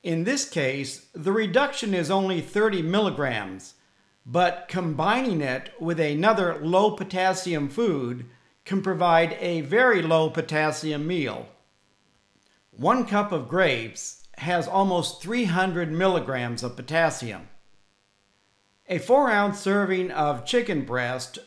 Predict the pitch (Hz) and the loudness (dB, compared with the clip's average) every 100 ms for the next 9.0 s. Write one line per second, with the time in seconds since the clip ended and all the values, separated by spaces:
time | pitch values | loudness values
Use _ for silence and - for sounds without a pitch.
0 | _ 156 196 226 208 139 131 120 127 - | _ -2 2 4 4 2 0 -2 -4 -10
1 | - - 185 247 240 156 139 147 151 156 | -18 -2 4 4 4 2 2 2 0 0
2 | 135 147 151 - 160 170 147 165 160 143 | 0 0 0 -4 -2 0 2 0 0 -2
3 | 160 151 131 123 104 92 95 - - _ | 0 0 -2 -4 -4 -6 -10 -20 -20 _
4 | _ _ _ _ _ _ _ _ 160 147 | _ _ _ _ _ _ _ _ -6 -4
5 | 214 - 285 202 143 151 - 156 151 156 | -2 0 0 2 0 -2 -4 -2 2 2
6 | - - 214 220 180 - - 131 113 120 | -2 2 4 4 2 -2 -4 -2 -2 -2
7 | 123 - - 151 165 165 143 262 277 214 | -4 -8 -8 0 4 4 2 0 0 2
8 | 190 180 180 190 180 156 123 98 110 | 2 2 2 4 4 4 0 -4 -10